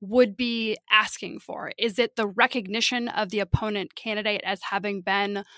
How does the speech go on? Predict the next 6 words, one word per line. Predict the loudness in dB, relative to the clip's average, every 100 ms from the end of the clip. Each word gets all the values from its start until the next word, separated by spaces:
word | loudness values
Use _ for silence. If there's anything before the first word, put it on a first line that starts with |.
| -20 -4
lawfully | 2 4 4 0 -2 -4 -4
elected? | -6 -4 -4 -2 -2 0 -2 -4 -14 -8
Is | -2 0 2
it | 0 -2 _ -18
reholding | -4 2 2 2 2 4 4 2 2 -2 -4 -4
elections? | 0 0 0 0 0 2 2 0